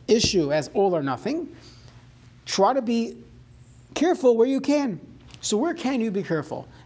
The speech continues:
That won't ruin your life. So first of all, as mentioned, the beginning of the harvest, the first grain that comes to market is oats,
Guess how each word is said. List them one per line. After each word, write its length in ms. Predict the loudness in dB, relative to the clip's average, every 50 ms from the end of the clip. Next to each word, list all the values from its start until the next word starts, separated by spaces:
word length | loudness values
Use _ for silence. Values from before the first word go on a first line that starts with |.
| -16 -8 -4
That 160 | -2 -2 0
won't 400 | 0 -2 -2 -4 -4 -8 -12 -14 -14 -18 -20 -20 -20 -20 -20 -20 -20 -20 -20 -20 -20 -20 -10 -4
ruin 300 | 0 2 4 4 4 4
your 140 | 4 6 6
life. 420 | 6 4 2 0 -8 -14 -20 -20 -20 -20 -20 -20 -20 -12
So 120 | -8 -8
first 260 | -4 -2 -2 -2 -2 -2
of 120 | 0 2
all, 280 | 2 2 0 -2 -6 -14 -8 -4
as 140 | -2 -2 0
mentioned, 460 | 0 -2 -2 -2 -2 -4 -4 -4 -8 -12 -20 -20 -20 -20 -20 -20 -20 -20 -20 -20 -20 -20 -20 -20 -18 -8
the 140 | -4 -4 -2
beginning 380 | 0 0 0 2 2 2 2 2
of 100 | 2 2
the 100 | 2 2
harvest, 600 | 2 2 0 0 0 -2 -4 -4 -6 -12 -18 -20 -20 -20 -20 -20 -14 -8
the 100 | -8 -6
first 360 | -4 -2 -2 0 -2 -2 -4
grain 320 | -4 -2 0 0 0 0 -2
that 120 | -4 -2
comes 180 | -4 -4 -4 -2
to 80 | -2
market 320 | -2 -2 -2 -4 -4 -4 -4
is 100 | -4 -2
oats, 360 | -2 -2 -2 -2 -4 -6